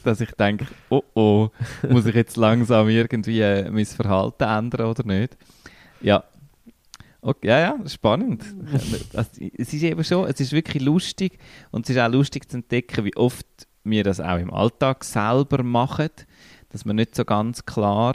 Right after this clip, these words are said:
Speaker 1: kommunizieren. Und auf der anderen Seite finde ich es auch spannend, ganz klar zu kommunizieren, dort, wo es eben nicht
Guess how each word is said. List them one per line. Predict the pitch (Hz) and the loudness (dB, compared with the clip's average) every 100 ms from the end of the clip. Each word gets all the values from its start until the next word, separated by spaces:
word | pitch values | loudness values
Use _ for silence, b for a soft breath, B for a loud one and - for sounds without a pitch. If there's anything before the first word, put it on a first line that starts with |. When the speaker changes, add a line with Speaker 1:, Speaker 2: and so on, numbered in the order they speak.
| - | -4
Speaker 1:
kommunizieren. | - 107 117 - - 113 120 127 B B B | -4 -2 -4 -6 -4 -2 -4 -6 B B B
Und | 117 113 | -4 -4
auf | - | -2
der | 123 | 0
anderen | 123 165 175 170 | 2 0 0 -2
Seite | - 117 - - 147 196 - _ _ b b b | -2 -4 -4 -2 -2 -2 -6 _ _ b b b
finde | - 127 117 | -2 0 0
ich | - | -6
es | - | -4
auch | 104 110 160 | 0 2 2
spannend, | - - 95 95 117 185 - - b b b b _ _ _ _ _ _ | -2 -2 -2 0 -2 -6 -10 -20 b b b b _ _ _ _ _ _
ganz | 117 113 147 - - | 0 0 -2 -8 -8
klar | 113 110 123 147 | -2 2 2 0
zu | - | -6
kommunizieren, | - 110 107 117 - - 101 113 139 156 - _ | -4 -2 -2 -4 -6 -4 0 0 -2 -6 -10 _
dort, | 117 110 135 - - - _ | 0 2 0 -4 -20 -20 _
wo | 104 104 107 | -6 2 2
es | 107 - - - _ _ _ _ _ _ _ _ _ _ - | 2 -2 -12 -16 _ _ _ _ _ _ _ _ _ _ -2
eben | 104 98 101 | 0 2 2
nicht | 117 | 0